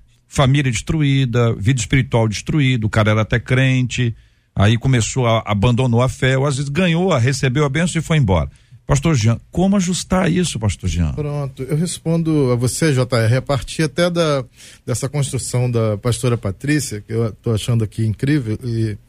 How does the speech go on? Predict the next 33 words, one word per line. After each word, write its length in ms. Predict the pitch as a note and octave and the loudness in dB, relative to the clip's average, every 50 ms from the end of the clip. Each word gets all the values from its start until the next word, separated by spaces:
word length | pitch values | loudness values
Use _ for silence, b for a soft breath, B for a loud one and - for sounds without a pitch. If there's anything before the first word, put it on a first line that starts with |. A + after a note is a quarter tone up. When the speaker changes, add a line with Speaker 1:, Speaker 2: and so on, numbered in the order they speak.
| B B B B - | B B B B -8
Speaker 2:
interessante 480 | A#2+ A2+ - B2+ A2+ - C3+ C3 B2+ | -6 -2 -2 -2 0 2 2 0 0
demais. 560 | A2 A2+ G#2+ B2+ C#3+ D3+ C#3+ B2+ A#2 - - B B B B B B B | 0 0 2 2 2 2 2 0 -2 -8 -12 B B B B B B B
É, 240 | - D3 D3 D3 D3+ | -2 0 2 2 0
eu 80 | D#3+ | 0
penso 380 | D3+ - F3 F#3 F3 F3+ - F3 | -2 -4 -6 -6 -6 -6 -10 -14
que 180 | - - F#3 F3+ | -10 -8 -8 -8
pro 260 | F3+ - G3 G3 F3+ | -6 -4 -4 -4 -4
crente, 640 | - - E3 D#3 D#3+ F3 F#3 F#3+ F#3 - - F3 | -2 -2 -2 0 0 0 0 -2 -4 -6 -10 -12
qualquer 460 | - _ - F#3 E3+ - - G3 F3+ D#3 - - | -10 _ -4 -4 -2 -2 -2 -2 -2 -2 -4 -4
passo 400 | D3 C#3+ D#3 E3+ F3 - - E3 | -4 -2 -2 -2 -4 -6 -8 -8
tem 160 | - F3 F3 | -6 -4 -6
que 120 | D#3+ - | -6 -6
estar 240 | - - - - D#3+ | -10 -8 -4 -2 0
alinhado 640 | E3 E3+ E3+ E3 D3+ C3+ C3 C#3 D3+ D#3 D3+ D3+ D3 | 0 0 -2 -2 -2 0 0 0 0 0 0 -2 -4
com 260 | - - D#3 D#3 D#3 | -2 -2 0 0 0
os 100 | D3+ - | 0 -2
propósitos 840 | - - F3 E3+ - - - D3 D3+ E3 F3 E3+ - - E3 D#3 D3 | -2 -2 -2 -2 -2 -2 -2 0 0 0 0 -2 -4 -8 -8 -4 -2
eternos 500 | D3+ C3 A2+ - C3+ C#3+ D3+ D3 D3+ D3 | -2 -2 -2 -2 0 0 2 2 0 0
de 80 | C3+ C3+ | -2 -2
Deus 220 | C3 C#3 C#3+ C3+ | -2 -2 -2 -2
pra 100 | - D#3+ | -4 -6
sua 260 | - - F3+ F3+ F3 | -6 -4 -2 -2 -2
vida. 240 | D#3 B2+ B2+ A#2+ A#2 | -2 0 -2 -2 -2
Como 220 | - F3 F#3+ G3+ | 0 0 -2 -2
que 100 | F3 A#3 | -2 -4
descobre 640 | A3 F#3+ G3 - - - F3 D#3+ D#3 D3+ C#3+ C#3+ C#3 | -6 -6 -6 -6 -6 -2 0 0 0 0 0 0 0
isso? 300 | B2+ A2 F#2+ - - - B B B B B B B B | 0 0 -2 -6 -10 -14 B B B B B B B B
Com 180 | - G3 G3+ | -2 0 0
vida 260 | E3+ F#3 G3+ F#3 G3+ F#3+ | 2 2 2 2 2 0
piedosa, 840 | - - G3+ F#3+ F#3+ E3+ C#3+ C#3+ D3 D3+ D#3+ E3 E3+ E3 D3+ D#3+ D3+ | 0 0 0 0 0 0 0 0 0 2 2 2 0 0 -2 -4 -4
com 180 | - C#3+ C#3+ | -4 -4 -4
vida 220 | C3 C3 D3+ D3 D3 | -2 0 -2 -2 0
devocional, 1040 | C#3+ C#3+ C3+ C3+ D3 D3 - - D3+ C3 B2 B2 B2 C3 C#3+ D3 D3 D3 D3+ C#3+ | 0 0 0 0 0 -2 0 0 0 0 0 0 0 2 2 2 2 0 0 -2